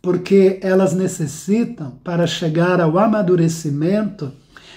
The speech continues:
de agitações e discussões, a fim de atraírem a atenção das massas.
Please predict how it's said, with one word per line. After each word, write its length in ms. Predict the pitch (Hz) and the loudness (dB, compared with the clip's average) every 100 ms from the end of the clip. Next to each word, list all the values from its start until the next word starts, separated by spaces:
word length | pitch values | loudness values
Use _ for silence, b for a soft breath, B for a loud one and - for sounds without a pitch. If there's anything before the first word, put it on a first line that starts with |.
| B | B
de 140 | 143 180 | 2 4
agitações 1080 | 190 165 185 160 - - - 220 262 269 202 | 6 4 0 -4 -8 -6 2 2 4 2 2
e 60 | |
discussões, 1080 | 196 233 - - 247 - - 156 147 143 - B B B B | -2 -4 -6 -4 -4 -4 -6 -2 -2 -4 -8 B B B B
a 140 | 175 170 | -6 -6
fim 260 | - 233 | 0 2
de 100 | 220 | 6
atraírem 920 | 220 214 196 170 165 233 277 277 269 254 | 4 4 0 0 4 6 6 4 4 2
a 260 | 214 208 | 2 0
atenção 960 | 254 - 226 214 202 - - 175 175 170 | -2 -4 -4 -4 -4 -8 -6 -4 -2 -2
das 300 | 156 160 131 | -2 -2 -2
massas. 840 | 139 123 113 - - 95 - - | -4 -4 -8 -16 -18 -20 -20 -20